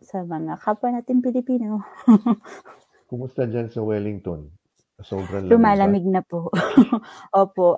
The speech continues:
Speaker 1: at hindi na po ma-, ma-predict yung panahon. As in,
Speaker 2: Ayun.
Speaker 1: uulan, kukulog, tapos
Speaker 2: Oo nga, eh.
Speaker 1: biglang aaraw, <laughs> tapos ganun ulit. Sa isang
Speaker 2: The past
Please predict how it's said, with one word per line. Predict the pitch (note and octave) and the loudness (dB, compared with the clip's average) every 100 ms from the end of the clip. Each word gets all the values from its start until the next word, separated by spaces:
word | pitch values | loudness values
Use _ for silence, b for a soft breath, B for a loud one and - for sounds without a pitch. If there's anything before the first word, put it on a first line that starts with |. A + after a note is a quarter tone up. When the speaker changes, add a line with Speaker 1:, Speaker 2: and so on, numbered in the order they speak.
| F3 | 0
Speaker 1:
at | F3 - | -6 -6
hindi | A3+ G#3 G#3 G#3+ | -4 -2 -2 -2
na | G#3+ G#3 | -4 -6
po | G#3 G3 F#3+ F#3 F#3 - - - | -2 0 2 0 -2 -6 -14 -10
ma-, | G3 F#3 F3+ F3+ | -4 -2 -2 -6
ma-predict | F3+ F#3 F3+ F#3 F3+ F3 - | -6 -8 -4 -4 -4 -6 -6
yung | F3+ | -6
panahon. | F3 F3 E3 D#3+ E3 D#3 D#3+ - | -2 -2 -2 -6 -8 -8 -10 -12
As | - | -10
in, | F3 E3+ D#3+ D#3 D3+ | -8 -6 -6 -8 -6
Speaker 2:
Ayun. | F3+ | -2
Speaker 1:
uulan, | F3+ G#3 G3+ F#3 F3+ F3 F3+ | 0 4 6 6 2 -4 -6
kukulog, | F3 - G3+ F#3 F3+ E3+ D#3+ | -8 -4 -4 -2 -2 -4 -8
tapos | - C#3+ D3 D#3 - | -14 -14 -14 -16 -14
Speaker 2:
Oo | G#2+ A2+ | -12 -10
nga, | A#2 | -8
eh. | C3 B2+ | -8 -6
Speaker 1:
biglang | G#2+ G2+ G#2 D#3 E3 - _ _ _ | -8 -8 -8 -10 -14 -20 _ _ _
aaraw, | - - F3+ F3+ F3 F3 F#3 | -18 -12 -6 -4 -2 -2 -2
<laughs> | G#3 G#3 | -4 -4
tapos | F#3+ C4 G#3 | -4 -2 0
ganun | G3 G3 G#3 | 0 0 -2
ulit. | G#3 G#3 G#3 - A#3+ - _ _ B B - | 0 0 -2 -10 -10 -10 _ _ B B 0
Sa | B3+ | 2
isang | F4 | 4
Speaker 2:
The | C#4+ | 4
past | A#3 | 4